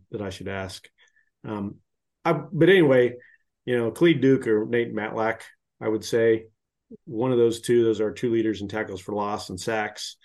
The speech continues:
Um, one of those two, just, you know, you're playing a def-, an offense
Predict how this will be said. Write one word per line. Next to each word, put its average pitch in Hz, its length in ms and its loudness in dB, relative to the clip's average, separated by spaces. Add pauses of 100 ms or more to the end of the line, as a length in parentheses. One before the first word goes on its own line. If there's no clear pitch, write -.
(460)
Um, 101 440 -10 (1000)
one 147 240 2
of 139 60 4
those 131 240 4
two, 123 480 2 (240)
just, - 340 -4
you 139 140 2
know, 143 80 4
you're 143 160 4
playing 170 320 4
a 143 60 4
def-, 143 420 -2
an 131 120 -2
offense 131 680 -2